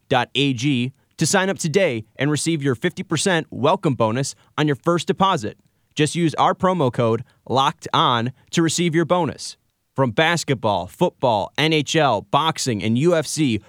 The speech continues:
right to your favorite Vegas casino games, don't wait to take advantage of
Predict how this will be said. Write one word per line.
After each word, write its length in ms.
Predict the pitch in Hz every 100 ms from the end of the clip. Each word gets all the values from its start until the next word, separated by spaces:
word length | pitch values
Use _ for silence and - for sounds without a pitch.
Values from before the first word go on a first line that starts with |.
| _
right 260 | 117 151 -
to 120 | -
your 120 | 151 127
favorite 380 | 147 156 160
Vegas 360 | 117 139 147 147
casino 400 | 143 - 165 143
games, 420 | 117 113 113 - - _ _
don't 220 | 160 170 165
wait 240 | 175 127
to 80 | 120
take 220 | 151 143
advantage 380 | 131 139 135 135
of 120 | 117